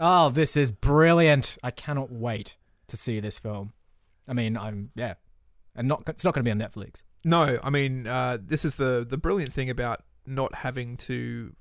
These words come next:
Speaker 2: have someone else's creative material turned
Speaker 1: Mm.
Speaker 2: into the film is that we can just decide whatever medium it turns in.
Speaker 1: Absolutely.
Speaker 2: So this
Speaker 1: Yeah.
Speaker 2: is, this is a hundred percent,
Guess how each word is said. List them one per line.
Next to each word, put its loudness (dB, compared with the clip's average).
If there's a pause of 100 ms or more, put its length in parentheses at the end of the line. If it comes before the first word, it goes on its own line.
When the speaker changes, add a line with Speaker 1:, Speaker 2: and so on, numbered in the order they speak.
(120)
Speaker 2:
have -4
someone -4
else's -6
creative -6
material -6
turned 0
Speaker 1:
Mm. -2
Speaker 2:
into -6
the -10
film -8
is -12
that -10
we -4
can -10
just -14
decide -12
whatever -10
medium -10
it -14
turns -12
in. -2
Speaker 1:
Absolutely. -6
Speaker 2:
So -6
this -4
Speaker 1:
Yeah. 0
Speaker 2:
is, -2
this -6
is -2
a -2
hundred -2
percent, -6